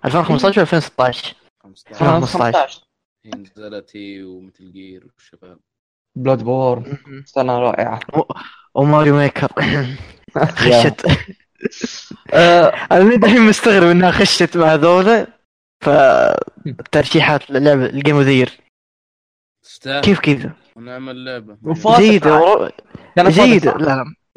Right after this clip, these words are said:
Speaker 1: لا، لا، ما فازت. <laughs>
Speaker 3: ما فازت.
Speaker 1: ويتشر.
Speaker 3: ويتشر فازت، أتوقع.
Speaker 1: يب، يب، ويتشر. ويتشر.
Speaker 2: إيه.
Speaker 3: <laughs>
Speaker 2: أنا
Speaker 3: آه.
Speaker 2: بتكلم عن الشيء الوحيد اللي، اللي، اللي خلى ويتشر ويتشر.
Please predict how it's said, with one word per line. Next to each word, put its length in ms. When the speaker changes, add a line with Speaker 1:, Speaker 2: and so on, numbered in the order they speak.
Speaker 1:
لا، 160
لا، 120
ما 120
فازت. 420
<laughs> 400
Speaker 3:
ما 80
فازت. 100
Speaker 1:
ويتشر. 380
Speaker 3:
ويتشر 280
فازت، 400
أتوقع. 480
Speaker 1:
يب، 200
يب، 120
ويتشر. 440
ويتشر. 360
Speaker 2:
إيه. 320
Speaker 3:
<laughs> 1120
Speaker 2:
أنا 420
Speaker 3:
آه. 100
Speaker 2:
بتكلم 380
عن 100
الشيء 200
الوحيد 360
اللي، 180
اللي، 280
اللي 180
خلى 320
ويتشر 340
ويتشر. 300